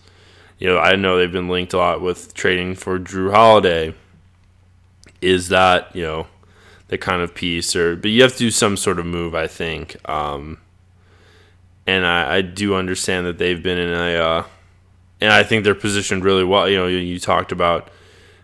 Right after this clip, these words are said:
not specifically Cat, but, you know, there is a, a mindset that I don't necessarily disagree with, the strategy of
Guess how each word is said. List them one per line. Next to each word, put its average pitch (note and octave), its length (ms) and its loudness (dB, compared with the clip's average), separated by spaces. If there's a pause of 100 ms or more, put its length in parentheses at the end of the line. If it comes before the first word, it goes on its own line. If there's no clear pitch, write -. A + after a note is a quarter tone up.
(120)
not F#2 320 2
specifically F#2 560 -2
Cat, A2 400 6
but, F2+ 320 -2
you F#2 220 -12
know, A1+ 200 -14
there F#2+ 260 2
is G2 180 4
a, F#2 240 2
a F#2 60 -2
mindset F#2 520 -2
that F2+ 120 0
I F2+ 60 2
don't F2+ 300 -2
necessarily F2+ 640 0 (160)
disagree F#2+ 440 -2
with, G2 180 0
the F#2+ 100 -4
strategy F#2 540 0
of F2 180 0